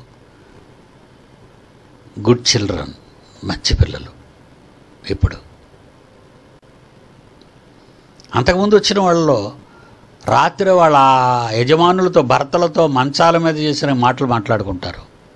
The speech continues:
అలాంటి క్రూరులు ఉండేవారండి మన సంఘంలో, మీకు తెలియదండి.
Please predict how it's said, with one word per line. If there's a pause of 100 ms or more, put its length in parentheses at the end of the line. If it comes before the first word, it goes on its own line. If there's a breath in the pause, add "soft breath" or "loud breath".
(1300 loud breath)
అలాంటి
క్రూరులు
ఉండేవారండి
మన
సంఘంలో,
మీకు
తెలియదండి.